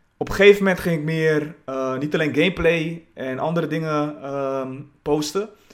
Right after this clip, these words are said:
Maar ik ging meer commentaries maken over persoonlijke ontwikkeling, groei, eh, leiderschap.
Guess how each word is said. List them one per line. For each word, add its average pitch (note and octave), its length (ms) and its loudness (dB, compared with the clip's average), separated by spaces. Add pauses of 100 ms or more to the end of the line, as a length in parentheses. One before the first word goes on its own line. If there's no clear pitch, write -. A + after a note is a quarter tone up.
(260)
Maar C3 160 0
ik C3 60 0
ging C#3 180 -2
meer C#3 560 2 (200)
commentaries C#3 480 -2
maken C3+ 320 2
over C3 180 0
persoonlijke C#3+ 480 0
ontwikkeling, E3 680 0
groei, E3 640 2 (360)
eh, B2+ 120 -2
leiderschap. D3+ 840 0